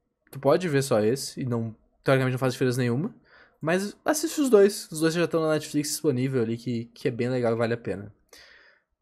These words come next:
É isso, meus amigos. Agradeço a presença de vo-, todos vocês aí no nosso segundo podcast oficial de dois mil e vinte e três.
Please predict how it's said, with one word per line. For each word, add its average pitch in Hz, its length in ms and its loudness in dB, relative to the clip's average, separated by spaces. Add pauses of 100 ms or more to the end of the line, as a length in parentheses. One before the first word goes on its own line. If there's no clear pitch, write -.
(120)
É 392 80 8
isso, 320 160 8
meus 170 140 4
amigos. 120 480 0
Agradeço 143 480 4
a 151 40 -6
presença 143 260 0
de 139 60 -10
vo-, 139 100 -6
todos 143 300 -2
vocês 143 440 2
aí 143 120 6
no 143 100 0
nosso 135 340 -2
segundo 165 500 0
podcast 143 460 0
oficial 135 340 2
de 139 60 2
dois 127 140 2
mil 127 80 0
e 127 40 0
vinte 127 120 -2
e - 40 -6
três. 208 400 6